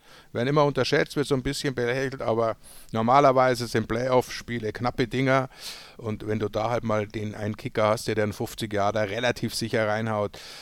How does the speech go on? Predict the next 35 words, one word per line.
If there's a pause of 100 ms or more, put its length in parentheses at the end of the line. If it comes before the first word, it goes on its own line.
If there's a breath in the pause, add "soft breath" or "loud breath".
(100 loud breath)
äh, (160)
dann
ist
das
eine
Bank, (100)
die,
das
sind
schon
mal
drei
Punkte,
die
vielleicht
der
Gegner
nicht
machen
kann. (640 soft breath)
Äh, (240)
so
Special-Team-, (180)
Teamer,
die
wirklich,
äh,
gut
bezahlt
werden,
ein,
ein
Matthew
Slater, (340 loud breath)
äh,